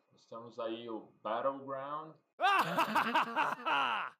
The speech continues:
que é o campo de batalha, onde você vai travar aí os seus confrontos. <laughs>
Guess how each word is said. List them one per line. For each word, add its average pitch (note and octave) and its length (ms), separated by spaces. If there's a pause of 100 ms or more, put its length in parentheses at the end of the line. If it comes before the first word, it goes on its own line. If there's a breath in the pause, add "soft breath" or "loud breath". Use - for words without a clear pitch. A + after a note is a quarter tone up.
(200)
que A2+ 80
é A2 40
o G#2+ 140
campo A2+ 380
de A2+ 140
batalha, G#2+ 760
onde A2 320
você G#2 400
vai G#2 520 (180)
travar G#2 560
aí A2 140
os G#2+ 160
seus A2 220
confrontos. G#2+ 840 (220)
<laughs> D#4 1600